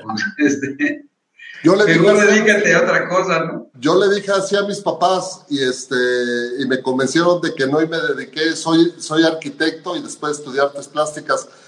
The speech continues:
Speaker 2: Me dediqué a la arquitectura <laughs> doce años, pero
Speaker 1: Ok.
Speaker 2: por ahí dicen que la vocación te alcanza tarde o temprano. Entonces, eh, sí, mi camino, aunque es de manera ya, mi, mi carrera profesional la tuve que realizar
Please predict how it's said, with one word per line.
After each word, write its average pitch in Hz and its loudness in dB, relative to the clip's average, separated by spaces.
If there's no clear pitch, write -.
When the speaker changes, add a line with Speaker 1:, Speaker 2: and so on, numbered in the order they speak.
Speaker 2:
Me 139 4
dediqué 143 2
a 160 6
la 165 4
arquitectura 165 0
<laughs> - -2
doce 170 0
años, 160 0
pero 143 0
Speaker 1:
Ok. 147 -2
Speaker 2:
por 156 2
ahí 190 4
dicen - -4
que 156 -4
la 143 0
vocación 165 -4
te 139 2
alcanza 156 -2
tarde 151 -2
o 156 -6
temprano. 123 -8
Entonces, 143 -10
eh, 117 2
sí, 170 4
mi 147 2
camino, 170 4
aunque 180 -2
es 143 -6
de 131 4
manera 147 0
ya, 123 0
mi, 131 2
mi 139 2
carrera 165 0
profesional 147 -2
la 123 -2
tuve 156 -4
que 131 -4
realizar 120 0